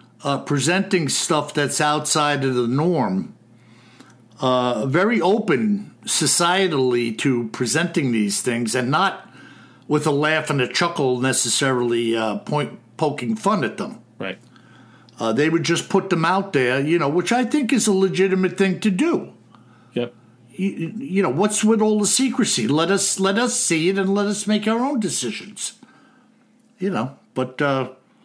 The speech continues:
Speaker 1: it doesn't surprise me that they would get a hold of this.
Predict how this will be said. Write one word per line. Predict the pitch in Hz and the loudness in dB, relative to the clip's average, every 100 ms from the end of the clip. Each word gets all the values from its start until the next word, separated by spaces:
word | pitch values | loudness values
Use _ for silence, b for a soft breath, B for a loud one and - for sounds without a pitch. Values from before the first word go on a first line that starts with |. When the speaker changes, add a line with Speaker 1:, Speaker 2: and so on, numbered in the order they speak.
| b b b b b b _ | b b b b b b _
Speaker 1:
it | 165 160 | -6 0
doesn't | 202 202 214 | 0 2 0
surprise | 214 214 226 240 220 | -2 0 0 0 -2
me | 165 131 | -2 -2
that | 123 131 214 - 135 | 0 -2 -2 -10 -4
they | 156 | -2
would | 151 147 | 0 -2
get | 135 156 | -2 0
a | 143 | 0
hold | 127 165 185 170 | -2 -2 -2 -2
of | 123 | -4
this. | 117 117 - | -2 -2 -4